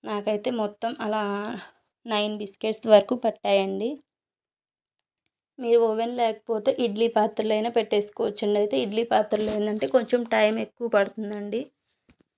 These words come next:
అలా మొత్తం బిస్కెట్స్ అన్నీ షేప్ వచ్చే వరకు అలా పెట్టేసుకొని మీరు గార్నిష్ కోసం కావాలనుకుంటే జీడిపప్పు అలా పైన అయినా పెట్టేసుకోవచ్చండి.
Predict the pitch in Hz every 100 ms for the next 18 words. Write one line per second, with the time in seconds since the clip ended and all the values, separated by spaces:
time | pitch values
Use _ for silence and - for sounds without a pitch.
0 | _ _ _ - - - _ _ _ _
1 | - - _ _ _ _ _ _ _ _
2 | _ _ _ _ 226 214 214 214 214 247
3 | 226 208 - 220 214 208 214 226 226 208
4 | 220 214 214 208 208 226 214 214 208 220
5 | 208 - 214 240 320 _ _ _ _ _
6 | _ _ _ 240 220 220 208 202 220 214
7 | - 214 214 233 220 214 214 208 208 214
8 | 208 - - _ 214 220 208 208 208 214
9 | 214 208 202 202 208 208 208 208 202 220
10 | 208 208 208 208 240